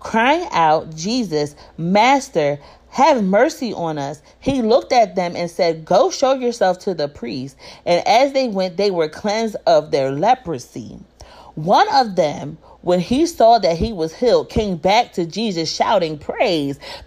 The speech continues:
Be like this man, come back and shout praise, because the God, God has said, "The Spirit of the Lord is saying to his children,"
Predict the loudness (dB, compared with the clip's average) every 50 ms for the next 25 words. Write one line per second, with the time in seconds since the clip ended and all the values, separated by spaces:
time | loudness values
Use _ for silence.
0 | -20 -12 -4 0 4 4 6 6 4 4 2 2 2 4 4 4 4 2 0 -2
1 | -2 -2 -2 -4 -2 0 0 0 2 4 4 4 4 2 0 -4 -6 -4 -2 0
2 | 0 2 0 0 -2 -4 -4 -4 -2 -2 0 -2 -2 -2 -6 -10 -16 -16 -10 -8
3 | -4 0 2 2 2 4 2 2 2 2 0 0 0 2 0 -2 -2 -4 -4 -2
4 | 0 2 2 2 2 2 2 2 2 2 0 -2 -2 0 2 2 0 0 -2 -6
5 | -10 -4 -2 0 2 2 2 2 4 2 2 2 4 2 2 2 0 -2 -4 -2
6 | 0 0 0 0 0 0 0 -2 -4 -8 -10 -14 -16 -20 -12 -4 0 0 0 0
7 | -2 -8 -10 -6 -6 -4 -2 -2 -2 -2 0 0 0 2 2 0 -2 -4 -6 -10
8 | -8 -4 -2 -2 0 -2 -2 -2 -4 -4 -6